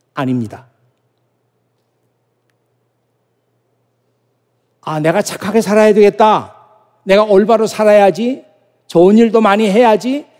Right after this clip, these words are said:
이렇게 결심하고 그것을 실천해 나가는 이것이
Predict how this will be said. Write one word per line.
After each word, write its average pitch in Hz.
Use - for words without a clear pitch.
이렇게 226
결심하고 202
그것을 220
실천해 226
나가는 202
이것이 226